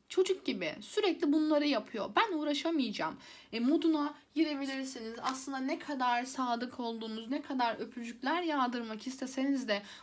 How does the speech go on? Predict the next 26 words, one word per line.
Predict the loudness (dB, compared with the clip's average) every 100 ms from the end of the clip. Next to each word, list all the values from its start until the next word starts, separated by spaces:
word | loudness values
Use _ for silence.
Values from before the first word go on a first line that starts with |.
| 0
bu | 2
erili | 4 2 2 -2 0
bitirmek | -2 -2 -2 0 -2 -4
isteyenleriniz | -6 -4 -2 -2 -2 -4 -2 -2 -2 -4 -16 -12 -2
olacak. | 0 2 -2 -4 -4 -6 -6 -18 -20 -20 -16 -6
E, | -2 0 0 0 0 -2
zihnen | 4 6 6 6 2 0 -4
derin | 0 2 4
bilinçaltında | 4 2 0 -2 -2 -4 -8 -6
ne | -4 -2
var | 0 0 -2
diye | -4 -4
sorduğumda | -4 -4 -4 -2 -4 -4 -6 -6 -8 -16 -20 -20 -20 _ _ _ _ _ _ -6
yakın | -2 0 0 0
geçmişte, | 0 -2 -6 -8 -6 -6 -8 -14 -20 -16 -8
e, | -4 -2 -2 -2 -2 2
zihnen | 4 4 4 2
geçmişte | 0 -2 -4 -4 -2
yaşamayı | -2 -4 -6 -4 -2
bırakamamışsınız. | -4 -4 -6 -6 -6 -6 0
Ya | 0 2
bu | 0
insanı | 0 0
unutamamışsınız | 2 2 2 2 -2 -6 -6 -4
gibime | -6 -6 -8
geliyor. | -8 -10 -14